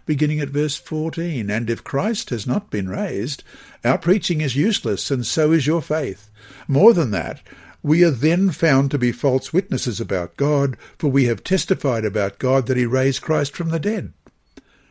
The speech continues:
But he did not raise him if in fact the dead are not raised. For if the dead are not raised, then Christ has not been raised either. And if Christ has not been raised,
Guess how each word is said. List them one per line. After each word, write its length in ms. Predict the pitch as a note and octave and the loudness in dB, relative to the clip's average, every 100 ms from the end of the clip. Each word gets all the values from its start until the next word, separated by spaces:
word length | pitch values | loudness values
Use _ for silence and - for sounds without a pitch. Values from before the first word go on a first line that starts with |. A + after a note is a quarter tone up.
| _ - | _ -2
But 160 | D#3+ | -2
he 140 | C3 F3 | 0 0
did 260 | D#3 D3 - _ - | 0 -4 -10 _ -4
not 300 | D3+ A3+ - - | 0 0 0 -2
raise 340 | A#2 A2+ G#2 | 0 0 -2
him 260 | C3 B2 E3+ | -2 -2 -2
if 240 | D3+ D3 D#3+ | -2 -2 -2
in 140 | C#3+ | -2
fact 320 | C#3 D3+ C#3+ | -2 -4 -2
the 80 | E3 | -2
dead 220 | D3 D#3 | 2 2
are 40 | D#3 | 2
not 260 | D#3 E3 | -2 -4
raised. 600 | E3 G#3 D3 F2 - - - - - - | -4 -2 -4 -6 -10 -16 -20 -20 -18 0
For 140 | D3+ | 4
if 120 | B2+ | 4
the 100 | - | 2
dead 200 | G2+ C#3+ | 2 2
are 60 | G2+ | 2
not 220 | G#2 G#2 | -4 -4
raised, 520 | G#2 B2 G#2 G2 - - - | -2 -2 -2 -4 -8 -16 -8
then 220 | - C3+ B2 | -2 -2 -2
Christ 500 | - C#3+ D#3 D3 - | 0 0 0 -2 -6
has 180 | A2+ | -6
not 320 | C3+ A#2+ C3 - | -4 -4 -6 -6
been 220 | C3+ C3 | -4 -4
raised 440 | G2 F#2+ G2+ - | -6 -8 -10 -10
either. 480 | - A#2 A#2 G#2 G#2+ _ - - | -10 -10 -10 -12 -14 _ -12 -4
And 120 | C3+ | -2
if 120 | G#2 | -2
Christ 340 | - D#3+ A3+ - | 0 2 2 0
has 140 | G#2+ | -6
not 180 | G#2 F2 | -6 -8
been 180 | G2+ F2+ | -8 -4
raised, 440 | D3+ E3 D3 - | -2 -2 -2 -8